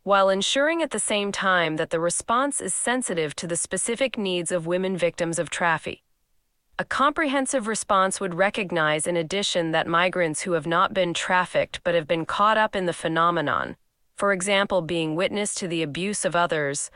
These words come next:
may also have human rights concerns, for which they should be able to access protection. A comprehensive response would also recognize that criminal actors should be guaranteed the right to a fair trial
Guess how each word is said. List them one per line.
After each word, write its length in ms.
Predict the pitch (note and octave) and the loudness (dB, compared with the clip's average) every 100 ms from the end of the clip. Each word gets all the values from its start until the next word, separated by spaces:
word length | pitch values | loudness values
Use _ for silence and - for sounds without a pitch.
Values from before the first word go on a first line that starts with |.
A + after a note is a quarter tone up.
| _ _ _ _ | _ _ _ _
may 160 | G3+ G#3+ | -2 2
also 420 | A3 C#4 - C#4 | 4 2 2 0
have 260 | A#3 A3 G3+ | 2 0 0
human 380 | - A#3+ A3+ G#3+ | -2 -2 -2 0
rights 400 | G#3 A3+ - - | 0 0 -2 -6
concerns, 760 | F3 D#3 - D#3 C3+ C3 C3+ _ _ _ _ _ _ | -6 -6 -2 -2 -2 -4 -8 _ _ _ _ _ _
for 180 | - F#3+ | -2 0
which 280 | G#3 B3+ - | 0 0 0
they 120 | A3 | -2
should 240 | G#3 A3+ | -2 -2
be 140 | F#3+ G3 | -2 0
able 240 | G3 G#3 | 0 -2
to 180 | - G3 - | -4 -2 2
access 560 | F3+ - - D#3+ - | 0 0 0 0 0
protection. 640 | - D#3 - D#3+ - - - _ _ _ _ _ _ _ - | -6 -6 -2 -2 -2 -4 -6 _ _ _ _ _ _ _ -2
A 80 | |
comprehensive 880 | - C4 D#4 D#4 C4+ A#3+ A#3 G#3+ E3 | 0 2 2 2 -2 -2 -2 -2 -2
response 760 | F3 - E3+ D#3 C#3 - - - _ _ _ - | -2 0 2 4 2 -2 -10 -12 _ _ _ -4
would 140 | A3 | 2
also 340 | A#3+ D#4+ E4+ | 2 2 0
recognize 760 | C#4 A#3+ A3+ F#3+ F3 D#3+ D#3+ - | 2 2 2 -2 2 4 2 0
that 140 | E3+ | -2
criminal 460 | - A3+ B3+ D4 - | -2 0 2 2 2
actors 480 | F#3+ F#3 - F3+ E3+ | 2 2 0 0 0
should 220 | - D#3+ | -2 -2
be 100 | E3+ | -4
guaranteed 720 | D#3 F#3+ A#3 B3+ - G3 F3 | 0 2 2 0 -2 -4 -2
the 120 | F#3+ | 0
right 280 | E3+ D#3+ - | 2 2 2
to 140 | F#3 | 0
a 40 | E3+ | -2
fair 360 | - F#3+ G3 | 2 2 2
trial 580 | - F#3+ D#3+ D3 C#3+ C#3+ | 0 2 4 4 2 0